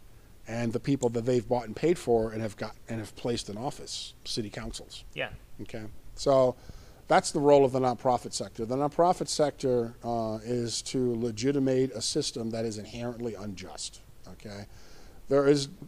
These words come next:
Speaker 1: some diversity there. There are some nonprofits who understand that their job is to work themselves out of a job. 'Cause remember, the idea is, is that charity exists,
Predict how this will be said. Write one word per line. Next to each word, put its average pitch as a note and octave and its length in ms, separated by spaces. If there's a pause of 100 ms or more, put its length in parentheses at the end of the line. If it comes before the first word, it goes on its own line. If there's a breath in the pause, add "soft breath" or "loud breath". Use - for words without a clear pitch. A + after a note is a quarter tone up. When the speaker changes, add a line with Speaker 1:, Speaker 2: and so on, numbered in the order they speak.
(180)
Speaker 1:
some F#3+ 340
diversity B2 580
there. A2+ 280
There A#2+ 160
are C#3 160
some C#3+ 240
nonprofits A#2+ 640
who C#3+ 120
understand C3 540
that A2+ 140
their C3 180
job A#2+ 280
is A#2 100
to - 100
work A#2+ 240
themselves A#2 480 (100)
out A#2 140
of G2 80
a F2 40
job. - 280 (400 soft breath)
'Cause A#2+ 140
remember, C#3 220
the B2 120
idea B2+ 340
is, B2 300
is A2+ 100
that A#2 240 (280)
charity C#3 720
exists, B2 760